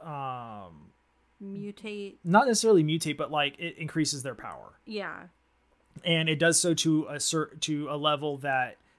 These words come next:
Speaker 1: it kills the person with the quirk, essentially, or does something to them to
Speaker 2: Well, I mean
Speaker 1: render them useless.
Speaker 2: Well, y-,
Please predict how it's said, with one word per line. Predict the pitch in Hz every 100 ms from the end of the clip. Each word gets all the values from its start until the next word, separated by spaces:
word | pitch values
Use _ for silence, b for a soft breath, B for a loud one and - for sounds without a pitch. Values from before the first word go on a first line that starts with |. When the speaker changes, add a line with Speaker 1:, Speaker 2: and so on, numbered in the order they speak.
| _
Speaker 1:
it | 165 -
kills | 175 165 135
the | 139
person | - 135 - 127
with | 120
the | 120
quirk, | - 117 -
essentially, | - 131 120 135
or | 143
does | 170 165
something | 156 151 135
to | 147
them | 127 113 117
to | 110 143 120 113
Speaker 2:
Well, | 294 285
I |
mean | 277
Speaker 1:
render | 160 156 151
them | 143 135 131 123 110 135
useless. | 123 107 98 95 - - _ _ -
Speaker 2:
Well, | 247 277
y-, | 262 233 254 262